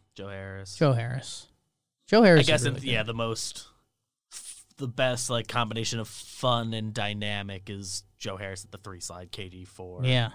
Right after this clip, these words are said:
Speaker 1: Blake at the five. And K D guards centers pretty well.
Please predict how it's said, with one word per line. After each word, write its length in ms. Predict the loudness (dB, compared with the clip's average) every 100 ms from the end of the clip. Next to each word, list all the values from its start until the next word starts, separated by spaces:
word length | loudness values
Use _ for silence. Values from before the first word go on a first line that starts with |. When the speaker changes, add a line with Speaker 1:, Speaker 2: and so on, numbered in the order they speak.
| -12
Speaker 1:
Blake 200 | -16 -16
at 80 | -18
the 80 | -14
five. 500 | -8 -6 -6 -8 -12 _ _ _ _ _ _ _ _ _ -20 -12
And 80 | -2
K 140 | 2 2
D 120 | 2
guards 500 | 0 0 0 -2 -10 _ _ _ _
centers 400 | -10 -6 -4 -4
pretty 260 | -6 -8 -8
well. 380 | -6 -6 -6